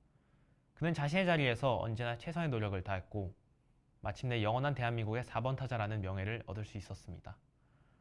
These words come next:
시청자 여러분이 어떤 위치에서 무슨 일을 하든지 여러분이 다한 혼신의 노력은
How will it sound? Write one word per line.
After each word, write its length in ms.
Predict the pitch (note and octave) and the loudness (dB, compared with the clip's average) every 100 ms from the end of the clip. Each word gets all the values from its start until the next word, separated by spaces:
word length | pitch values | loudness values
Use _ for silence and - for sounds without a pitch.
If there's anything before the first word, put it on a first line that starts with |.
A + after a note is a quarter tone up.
| _ _ _ | _ _ _
시청자 320 | - - G3+ G3 | -14 -4 8 10
여러분이 340 | F3+ D3+ D#3+ | 10 6 6
어떤 360 | - B2+ F#3+ E3 | 4 6 6 6
위치에서 500 | C3 C3+ A#2 A#2+ F#2+ | 4 2 4 4 2
무슨 300 | A2+ A#2 C#3 | 0 0 0
일을 120 | A#2 | 0
하든지 540 | A2+ G#2 F#2+ A2 G2+ - - - _ _ | -2 -2 -2 -2 -4 -10 -20 -20 _ _
여러분이 300 | A2 C#3 D3+ | 0 2 4
다한 200 | C#3+ A#2 | 4 2
혼신의 320 | C#3 D#3 D#3+ A#2 | 2 0 0 2
노력은 520 | G#2 G2 A#2+ D3+ | 2 2 0 -2